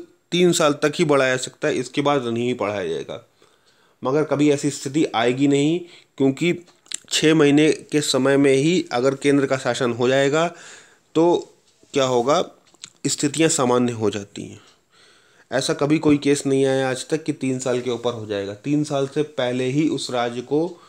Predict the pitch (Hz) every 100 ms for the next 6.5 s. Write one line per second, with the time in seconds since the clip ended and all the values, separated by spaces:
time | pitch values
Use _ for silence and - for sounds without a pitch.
0 | _ _ _ _ _ - 143 135 123 120
1 | 127 131 123 120 135 151 - 123 - -
2 | 107 101 98 98 - 95 101 95 - _
3 | _ _ - - - 123 123 143 147 143
4 | - 120 123 135 127 127 127 131 123 127
5 | 107 107 107 - 123 123 123 120 123 127
6 | 127 135 - 151